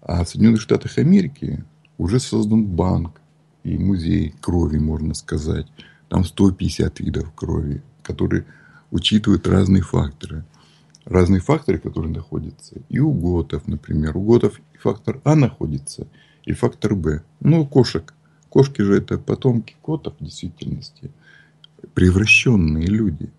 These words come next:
Ну, они как бы люди, но в то же время они не похожи на нас. Вот. Э, песеглавцы, у них там девять, по-моему, видов крови.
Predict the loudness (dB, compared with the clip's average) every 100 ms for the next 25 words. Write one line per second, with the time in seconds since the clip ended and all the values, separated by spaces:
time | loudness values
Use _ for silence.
0 | _ _ _ _ _ _ _ _ _ _
1 | -6 0 2 0 -2 -10 -8 -4 0 2
2 | 0 -4 -6 -4 -4 -6 -12 _ _ _
3 | _ -2 -2 0 0 0 0 0 0 -2
4 | -2 -4 0 0 0 -4 -4 -6 -10 -18
5 | _ _ _ _ _ _ _ _ -8 -4
6 | -4 -4 -10 -8 -4 -4 -4 -4 -6 -8
7 | -10 -8 -10 -12 -12 -12 -14 -16 -18 -16
8 | -16 -4 0 4 6 8 6 2 -4 -2
9 | 2 4 2 0 -4 -2 -8 -18 _ _
10 | -6 -2 -2 -4 -8 -8 -4 -4 -4 -6
11 | -8 -10 -10 -8 -6 -6 -8